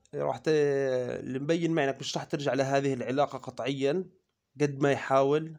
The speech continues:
لأنك ماخذ فيه قرار وحاسس إنه لو تعيد الأمور لمجاريها إنه مش راح ي-، يستقيم ويرجع لأموره الصحيحة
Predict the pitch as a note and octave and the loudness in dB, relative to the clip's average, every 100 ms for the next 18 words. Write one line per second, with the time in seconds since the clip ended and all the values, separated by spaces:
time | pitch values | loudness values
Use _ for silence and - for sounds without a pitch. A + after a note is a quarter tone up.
0 | _ - B2+ C3+ C3+ D#3 D3+ D3 B2+ - | _ -6 -2 -2 -2 0 0 0 -2 -4
1 | D#3+ C#3+ C#3 C3+ C#3+ D#3+ D#3+ _ _ _ | -2 -2 0 4 4 2 -2 _ _ _
2 | _ - - - B2 E3 F3 D#3+ D3+ - | _ -20 -20 -8 -2 2 2 0 -6 -4
3 | E3+ E3 E3 E3+ - _ C#3 D3+ E3 E3 | -2 0 0 -4 -8 _ -2 2 2 0
4 | D3 D3+ C#3 C3+ C#3+ C#3+ D#3 D3 D#3 E3 | -2 -2 -4 -2 -2 2 0 2 0 0
5 | D#3 D#3+ D#3+ - _ _ _ _ _ _ | 2 0 0 -6 _ _ _ _ _ _
6 | - D3 C#3 C3+ F3+ E3 - - - C3+ | -2 0 0 0 -2 -2 -6 -12 -10 -8
7 | B2 - C3 B2 - - D#3 E3 E3+ F3+ | -8 -10 -6 -4 -2 -2 -2 0 0 -2
8 | - _ _ B2 C#3+ C3 B2+ C3+ B2 - | -8 _ _ 0 2 2 2 2 2 -4
9 | _ _ _ _ _ _ _ B2+ D3 D3 | _ _ _ _ _ _ _ 2 4 4
10 | C#3 B2+ - C#3 C#3+ A#2+ G2+ - | 4 2 -2 -2 -2 -4 -8 -12